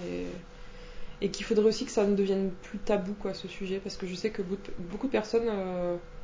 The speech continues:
osent pas parler de tout ça, ou alors, euh, les gens posent beaucoup de questions du style, euh, «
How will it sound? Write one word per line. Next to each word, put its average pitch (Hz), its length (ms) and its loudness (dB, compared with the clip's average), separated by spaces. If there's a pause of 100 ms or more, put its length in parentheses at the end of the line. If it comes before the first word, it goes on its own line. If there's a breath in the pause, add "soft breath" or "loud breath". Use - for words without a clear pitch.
osent 196 100 6
pas 220 100 6
parler 208 240 6
de 202 40 -6
tout - 140 -10
ça, 208 340 4
ou 202 100 4
alors, 180 260 2
euh, 175 240 2 (640 loud breath)
les 208 100 8
gens 226 120 10
posent 226 160 6
beaucoup 196 180 0
de - 60 -10
questions 226 340 2
du 214 100 0
style, 202 320 -2
euh, « 180 260 2